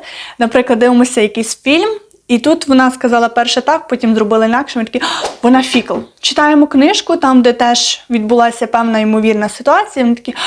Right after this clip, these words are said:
«Fickle». Та, І так робимо. Звісно, це робота не одного дня, але якщо ви хочете запам'ятати це слово, то змушуйте себе його використовувати, бути в його оточенні, і тоді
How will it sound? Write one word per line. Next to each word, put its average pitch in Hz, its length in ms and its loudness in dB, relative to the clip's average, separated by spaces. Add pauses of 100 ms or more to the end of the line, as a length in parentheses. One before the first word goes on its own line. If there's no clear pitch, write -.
(280)
«Fickle». 190 460 0 (560)
Та, 311 360 0 (240)
І 330 400 2
так 247 360 0
робимо. 302 720 2 (300)
Звісно, 240 300 2
це 226 180 2
робота 214 360 -2
не 202 160 2
одного 240 460 2
дня, 208 300 0 (260)
але 220 200 2
якщо 208 260 0
ви 339 100 2
хочете 339 320 0
запам'ятати 247 600 2
це 202 140 -10
слово, 269 340 2
то 240 140 -4
змушуйте 220 580 0
себе 208 380 0
його 214 240 2
використовувати, 339 840 2
бути 226 380 -4
в 202 100 -8
його 247 520 4
оточенні, 254 720 0 (360)
і 247 120 2
тоді 233 440 0